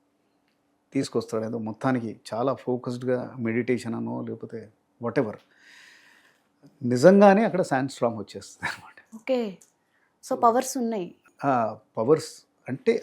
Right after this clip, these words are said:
Speaker 1: again అది అలెగరీ. అంటే మనిషిలో నిగూఢ పవర్స్ ఉంటాయి. అట్లా ఇట్లా శాండ్ స్టార్మ్ సృష్టించేది కాదు, కానీ ఏదైనా అతి కష్టమైన పని చేయాలన్నా మీరు చేయగలుగుతారు.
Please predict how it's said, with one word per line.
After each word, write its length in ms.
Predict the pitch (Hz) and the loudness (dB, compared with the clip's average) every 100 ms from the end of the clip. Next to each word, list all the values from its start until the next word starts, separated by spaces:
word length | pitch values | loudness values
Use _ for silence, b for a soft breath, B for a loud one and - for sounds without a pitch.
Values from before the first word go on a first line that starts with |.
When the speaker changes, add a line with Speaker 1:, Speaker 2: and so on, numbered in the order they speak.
| 127 | -4
Speaker 1:
again 340 | 117 214 202 | -2 0 0
అది 180 | 156 165 | 2 2
అలెగరీ. 420 | 127 127 110 101 _ _ _ | 4 2 2 -4 _ _ _
అంటే 120 | - | -12
మనిషిలో 800 | 156 110 139 - 185 214 202 - - _ _ - | -8 -6 -6 2 6 6 6 0 -10 _ _ -12
నిగూఢ 460 | 113 120 131 175 190 | -6 -4 0 4 4
పవర్స్ 440 | 147 139 143 143 | 6 4 4 2
ఉంటాయి. 280 | 110 107 101 | -8 -10 -16
అట్లా 180 | 127 120 | -8 -6
ఇట్లా 160 | 113 110 | -4 -8
శాండ్ 300 | 101 117 - | -6 -6 2
స్టార్మ్ 300 | 160 156 151 | 6 6 6
సృష్టించేది 600 | - 110 - 147 147 110 | -2 -6 -2 2 4 2
కాదు, 200 | 113 107 | 0 -4
కానీ 300 | 110 110 208 _ b b b b - | -10 -12 -14 _ b b b b -12
ఏదైనా 480 | - 180 196 196 160 | -4 -2 0 0 -2
అతి 220 | - 180 | -6 -6
కష్టమైన 540 | 156 143 - 190 185 | -4 -4 0 2 4
పని 260 | 170 - 139 139 | 4 4 2 2
చేయాలన్నా 600 | 123 127 123 110 110 156 - - 113 | 6 8 8 4 -4 -6 -8 -12 -6
మీరు 360 | 117 123 208 - _ _ _ _ _ _ _ - - | -4 -2 -4 -6 _ _ _ _ _ _ _ -6 4
చేయగలుగుతారు. 500 | 123 113 104 - | 4 4 -2 -12